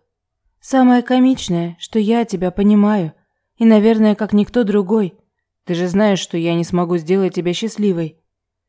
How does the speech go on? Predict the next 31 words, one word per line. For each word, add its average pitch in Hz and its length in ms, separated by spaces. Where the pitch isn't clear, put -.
что - 240
ты 226 140
постоянно 196 580
будешь 180 280
мучиться, 190 560
ревновать. 175 640
Не 185 140
унимался 175 580
он. 165 260
Ночь 226 320
всегда 226 400
была 185 240
лучшим 175 380
временем 175 400
для 165 160
откровений, 165 640
даже 196 360
для 185 160
таких, 190 500
после 185 280
которых 196 420
хочется 180 440
задушиться. 170 720
Любовь, 208 480
когда 202 320
она 202 160
настоящая, 208 720
всегда 208 400
делает 185 400
тебя 208 260
счастливым, 196 680